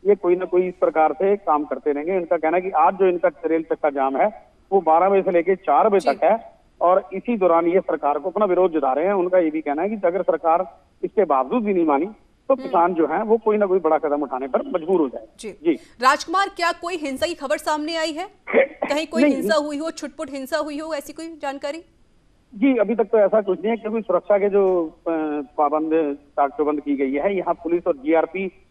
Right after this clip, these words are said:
Speaker 1: और आरपीएफ के जवान जो हैं, मौके पर खड़े हुए हैं।
Speaker 2: जी।
Speaker 1: और किसान भी इस तरीके से कोई ऐसा कुछ नहीं कर रहे हैं, क्योंकि शांतिपूर्वक इनका प्रदर्शन चल रहा है और रेलवे लाइन पर ये बैठे हुए हैं।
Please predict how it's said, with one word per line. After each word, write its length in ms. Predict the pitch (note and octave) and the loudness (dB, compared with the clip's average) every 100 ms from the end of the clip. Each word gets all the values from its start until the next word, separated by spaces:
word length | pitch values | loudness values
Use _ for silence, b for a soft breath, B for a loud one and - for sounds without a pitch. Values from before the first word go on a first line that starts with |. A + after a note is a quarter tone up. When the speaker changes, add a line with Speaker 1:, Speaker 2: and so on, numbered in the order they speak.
| - | -4
Speaker 1:
और 100 | F3 | 0
आरपीएफ 420 | D3+ D3 F3+ F3 E3 | 2 0 0 0 2
के 100 | E3+ | -2
जवान 300 | D3 C#3+ D3+ | 0 0 0
जो 120 | D3 | -2
हैं, 140 | D3 | -2
मौके 260 | D3+ C#3 D3+ | -2 -2 -2
पर 120 | C#3+ | -2
खड़े 220 | C3 C3+ | -4 -4
हुए 100 | B2+ | -4
हैं। 360 | D3+ F#3 B3 - - | -4 -6 -8 -16 -20
Speaker 2:
जी। 140 | - B3+ | -10 -2
Speaker 1:
और 120 | G#3 | 0
किसान 420 | G3+ F#3+ F#3 B3 | 0 0 2 2
भी 120 | A#3+ | 0
इस 60 | A#3 - | -2 -2
तरीके 480 | G#3+ G#3 G3 F#3+ G3+ | 0 0 0 -2 0
से 80 | G3 | 0
कोई 200 | G3 G3 | 0 2
ऐसा 200 | F3 G3+ | 2 2
कुछ 160 | F#3 F3 | -2 -4
नहीं 100 | F#3+ | -2
कर 100 | E3 | 0
रहे 80 | E3+ | -2
हैं, 60 | |
क्योंकि 200 | G3+ G3+ | -2 -4
शांतिपूर्वक 720 | G3 F#3 G3 B3+ A3 A3 G#3+ - _ _ - | -2 -2 0 -2 2 2 2 -12 _ _ -6
इनका 160 | G3 | -2
प्रदर्शन 420 | G3+ F3 E3+ E3+ G#3+ | 0 0 0 0 0
चल 160 | D#3+ | 2
रहा 120 | E3+ | 2
है 60 | G#3 | 2
और 120 | G3+ | 2
रेलवे 180 | F3+ G3 | 2 -2
लाइन 200 | F#3+ E3+ | -2 -4
पर 140 | F3 | -4
ये 140 | E3 E3 | 0 0
बैठे 240 | C3+ D3+ | -2 -2
हुए 100 | E3 | 0
हैं। 260 | A3 B3+ | -2 -4